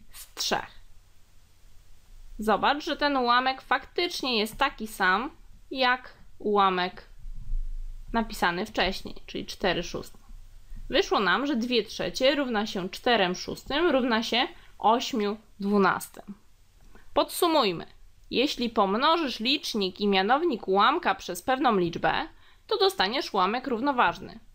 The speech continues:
Tak samo stanie się, jeśli podzielisz licznik i mianownik ułamka przez pewną liczbę. Dostaniesz również ułamek równoważny. Dobrze to widać na tych rysunkach.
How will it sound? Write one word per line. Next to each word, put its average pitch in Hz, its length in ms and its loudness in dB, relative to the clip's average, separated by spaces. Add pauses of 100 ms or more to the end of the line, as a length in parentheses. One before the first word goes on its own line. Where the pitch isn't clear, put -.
(640)
Tak 269 220 0
samo 226 380 0
stanie 202 400 -2
się, - 140 -2
jeśli 277 380 -2
podzielisz 320 680 2
licznik 208 480 -2
i 214 40 2
mianownik 185 560 2
ułamka 175 420 2
przez 220 320 -4
pewną 180 360 2
liczbę. - 380 -6 (560)
Dostaniesz 240 600 0
również 269 420 0
ułamek 196 480 4 (120)
równoważny. 185 720 -2 (400)
Dobrze 277 400 2
to 226 140 0
widać 190 460 0
na 311 120 0
tych 320 180 -4
rysunkach. - 720 -4